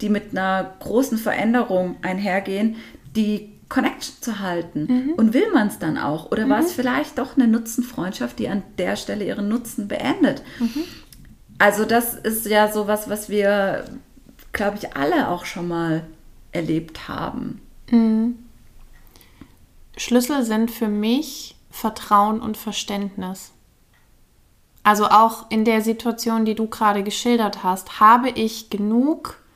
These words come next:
Speaker 2: oder kann ich genug Verständnis aufbringen und, und Respekt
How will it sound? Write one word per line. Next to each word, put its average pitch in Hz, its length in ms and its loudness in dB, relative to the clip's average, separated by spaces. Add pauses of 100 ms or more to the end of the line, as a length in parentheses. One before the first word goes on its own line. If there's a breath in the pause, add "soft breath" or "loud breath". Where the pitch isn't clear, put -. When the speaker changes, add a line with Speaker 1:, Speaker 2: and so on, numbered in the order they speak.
(280 soft breath)
Speaker 2:
oder 208 160 2
kann 277 480 2
ich 220 320 0
genug 240 460 2
Verständnis 220 1160 0 (100)
aufbringen 214 920 0 (920 soft breath)
und, 214 380 -4
und 208 240 -2
Respekt - 720 -2